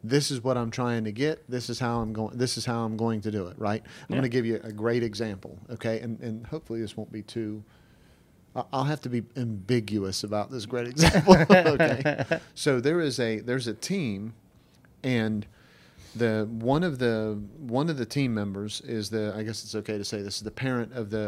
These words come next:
Speaker 1: of the, of the new team member, right?
Speaker 2: Okay.
Speaker 1: The one that's been around for a long time, the parent, has done very well in business, and, and they portray a certain image to what they do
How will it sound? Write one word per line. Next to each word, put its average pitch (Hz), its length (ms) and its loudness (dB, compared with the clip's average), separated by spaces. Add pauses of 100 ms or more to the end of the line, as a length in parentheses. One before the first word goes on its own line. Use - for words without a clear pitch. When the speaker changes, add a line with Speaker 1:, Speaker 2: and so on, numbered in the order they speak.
Speaker 1:
of 113 180 -6
the, 101 360 -4
of 107 200 -6
the 98 200 -6
new 117 300 -2
team 107 280 -6
member, 95 300 -8 (200)
right? 110 340 -6
Speaker 2:
Okay. 120 300 -2 (1500)
Speaker 1:
The 117 100 -2
one 139 200 4
that's 190 140 2
been 156 120 2
around 135 240 4
for 127 100 0
a 120 40 6
long 117 200 2
time, 110 240 -2
the 110 60 0
parent, 110 400 -2 (400)
has 117 200 0
done 107 280 -2
very 117 320 4
well 110 240 0
in 107 80 -2
business, 107 560 -4 (400)
and, 110 420 -2 (1300)
and 113 360 -2
they 135 140 2
portray 147 420 0
a 117 60 0
certain 123 540 -4
image 110 440 -4
to 113 100 -8
what 110 180 -4
they 113 120 -4
do 104 300 -6